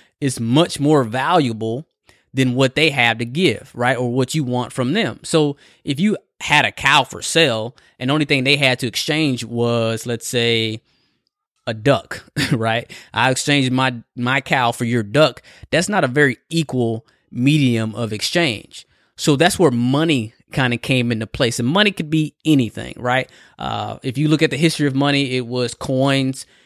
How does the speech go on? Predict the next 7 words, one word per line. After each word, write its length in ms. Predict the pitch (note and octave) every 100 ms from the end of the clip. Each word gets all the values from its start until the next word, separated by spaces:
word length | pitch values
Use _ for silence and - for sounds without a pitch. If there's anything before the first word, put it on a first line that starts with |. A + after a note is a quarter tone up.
| _ _
it 140 | B2
has 100 | A#2+
been 220 | G#2+ B2 A2
sticks, 540 | - D3 C#3 - - -
rocks, 760 | - A2+ B2 A#2+ - - - - _ _ _ -
uh, 200 | A2 F2+
straw, 760 | - - C3+ C3+ C3 B2+